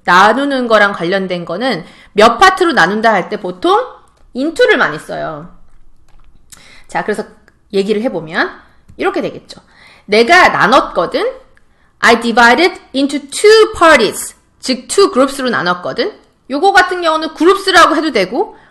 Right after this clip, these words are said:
parties라고 해도 되죠. 그래서 two party로 나눠서 그냥 그룹, 친분을 굳이 넣지 않은 그냥 그룹으로 나눴는데 green dots가 의미하는 게 vegetarians야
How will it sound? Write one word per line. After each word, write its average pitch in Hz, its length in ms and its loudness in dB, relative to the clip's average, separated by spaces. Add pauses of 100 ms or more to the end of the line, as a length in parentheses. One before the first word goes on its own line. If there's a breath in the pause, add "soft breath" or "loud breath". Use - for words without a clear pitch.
(100)
parties라고 494 720 2
해도 233 200 -6
되죠. - 360 -12
그래서 233 260 -6
two 466 220 -4
party로 494 420 -4
나눠서 160 340 -4
그냥 247 320 -2
그룹, 190 320 -10
친분을 403 560 -4
굳이 233 260 -8
넣지 190 360 -8
않은 208 360 -4 (280 loud breath)
그냥 226 340 -4
그룹으로 262 380 -4
나눴는데 190 840 -2 (440 soft breath)
green 330 300 0
dots가 269 460 2
의미하는 208 480 -4
게 269 120 0
vegetarians야 226 1300 -4